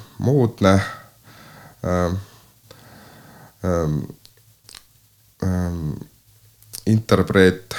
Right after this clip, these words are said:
äh, Michel Godard, kes, ähm,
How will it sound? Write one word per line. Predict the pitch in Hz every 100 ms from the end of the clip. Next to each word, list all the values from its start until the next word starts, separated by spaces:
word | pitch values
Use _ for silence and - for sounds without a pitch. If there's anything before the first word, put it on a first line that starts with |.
| - -
äh, | - 92 85
Michel | 87 95 - 107 95
Godard, | - 85 107 156 104 87 92 - _ _ - - - - - - _
kes, | - 82 87 -
ähm, | 92 87 82 78